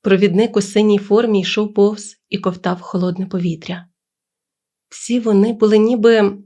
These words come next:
поза тим центром, але водночас надавали йому форму. Сцена прощання завжди набуває контрасту завдяки іншим дрібницям.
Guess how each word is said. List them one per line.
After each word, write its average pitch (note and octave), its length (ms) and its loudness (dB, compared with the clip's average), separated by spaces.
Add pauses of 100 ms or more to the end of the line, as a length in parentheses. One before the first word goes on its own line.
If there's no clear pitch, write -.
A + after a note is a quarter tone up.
(140)
поза G#3+ 440 -2
тим F3 320 -4
центром, F3 600 -4 (500)
але G#3 160 0
водночас C4 560 -2
надавали G#3+ 520 0
йому F#3+ 480 -2
форму. F3 720 -6 (1300)
Сцена B3+ 400 -6
прощання A#3+ 560 -4
завжди G#3+ 420 -2
набуває F3 560 0
контрасту F#3+ 800 -4 (460)
завдяки G#3 460 2
іншим G#3+ 480 -4
дрібницям. F3+ 840 -4